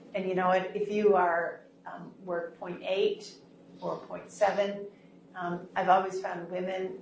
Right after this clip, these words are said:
in part-time roles are far more productive because when they show up, they're there really to work hard. Um, and often they give you extra hours for the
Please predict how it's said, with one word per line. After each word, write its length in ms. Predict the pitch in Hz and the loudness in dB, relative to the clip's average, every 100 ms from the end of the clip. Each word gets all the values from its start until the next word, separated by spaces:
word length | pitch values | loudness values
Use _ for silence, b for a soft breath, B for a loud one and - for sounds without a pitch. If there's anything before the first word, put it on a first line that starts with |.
| - | -10
in 240 | 180 175 | -8 -8
part-time 480 | - 202 196 208 190 | -2 -2 0 0 2
roles 520 | 180 175 180 180 - - | 2 4 4 0 -6 -10
are 160 | 180 180 | -8 -2
far 240 | 185 180 180 | 2 2 2
more 140 | 175 | 0
productive 640 | 175 - 170 175 - 104 - - | 0 2 4 4 -2 -6 -8 -16
because 640 | - 185 175 165 - - - - - - - - - - - - | -16 -6 -2 0 -2 -8 -16 -20 -20 -20 -20 -20 -18 -20 -20 -2
when 180 | 202 185 | 0 4
they 120 | 170 | 2
show 260 | 170 185 175 | 4 2 4
up, 280 | 190 - | 2 0
they're 120 | 180 175 | 0 0
there 240 | 170 170 | 2 0
really 220 | 170 165 | 2 2
to 60 | 160 | 2
work 300 | 160 160 160 | 2 0 2
hard. 400 | 156 160 214 - - B B B B - | 2 4 2 -6 -14 B B B B -6
Um, 160 | 185 | -2
and 240 | 180 180 - | 0 0 2
often 320 | 180 196 190 | 2 2 2
they 120 | 190 | 0
give 240 | 185 180 170 | 2 0 0
you 180 | 165 - | 0 4
extra 360 | 165 - - | 4 4 -2
hours 720 | - 147 170 220 269 - - - | 0 0 0 -2 -4 -8 -16 -8
for 140 | 175 | -6
the 460 | 165 170 170 - | -4 -2 -2 -2